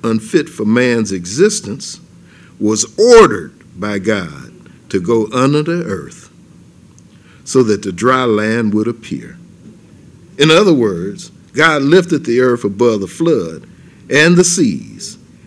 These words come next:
and made it dry and fit for man's habitation. The water, in essence, became a foundation for the earth. Can you imagine that?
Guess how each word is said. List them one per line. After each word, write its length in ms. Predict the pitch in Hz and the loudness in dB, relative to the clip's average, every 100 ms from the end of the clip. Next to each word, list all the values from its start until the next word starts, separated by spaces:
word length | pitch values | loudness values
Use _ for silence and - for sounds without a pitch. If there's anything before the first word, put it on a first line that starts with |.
| - | -6
and 160 | 117 | 0
made 220 | 123 135 131 | 2 2 2
it 140 | 127 | 0
dry 540 | 104 123 135 95 67 - | -2 0 0 -2 -10 -14
and 140 | 90 73 | -16 -14
fit 320 | - 143 - | -4 -2 -2
for 180 | - 85 | -6 -8
man's 440 | 98 107 110 107 | -6 -4 -4 -6
habitation. 720 | 110 104 107 - 90 76 - - - - - - - - - - - - - - | -8 -8 -8 -8 -8 -8 -14 -20 -20 -20 -20 -20 -20 -20 -20 -20 -20 -20 -20 -4
The 100 | 123 | 0
water, 420 | 135 185 151 123 | 4 2 2 0
in 160 | 113 110 | 0 0
essence, 380 | 101 - 104 | -2 -6 -10
became 500 | - 113 - 127 123 | -8 -8 -4 -2 0
a 60 | 104 | -2
foundation 1080 | - 165 156 147 131 165 226 - - 98 85 | -4 -2 -2 0 2 4 4 2 0 -4 -6
for 240 | - 92 | -10 -10
the 200 | 82 87 | -8 -10
earth. 380 | 85 85 - - - - - - - - - - - - - - - - - - | -10 -14 -20 -20 -20 -20 -20 -20 -20 -20 -20 -20 -20 -20 -20 -20 -20 -20 -20 -4
Can 180 | 147 | 2
you 100 | 165 | 4
imagine 500 | 170 170 151 113 107 | 4 4 2 0 -2
that? 280 | 98 82 65 | -4 -6 -12